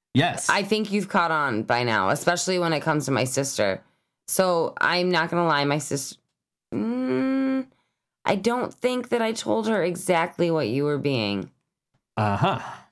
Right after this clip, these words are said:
Speaker 2: She, she guessed the general gist of it.
Speaker 1: Yes, you did tell me that much.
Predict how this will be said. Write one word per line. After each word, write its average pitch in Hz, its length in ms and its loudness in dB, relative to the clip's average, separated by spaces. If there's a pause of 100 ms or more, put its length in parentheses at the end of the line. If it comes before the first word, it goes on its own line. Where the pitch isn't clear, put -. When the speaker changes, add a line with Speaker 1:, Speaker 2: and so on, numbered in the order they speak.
(180)
Speaker 2:
She, 175 640 0
she 185 340 0
guessed 175 680 -2
the 156 100 -2
general 151 1200 0
gist - 480 -2
of 120 140 -2
it. - 480 -4
Speaker 1:
Yes, 165 580 0
you 139 140 6
did 147 180 2
tell 143 160 2
me 131 120 4
that 110 220 2
much. - 540 -4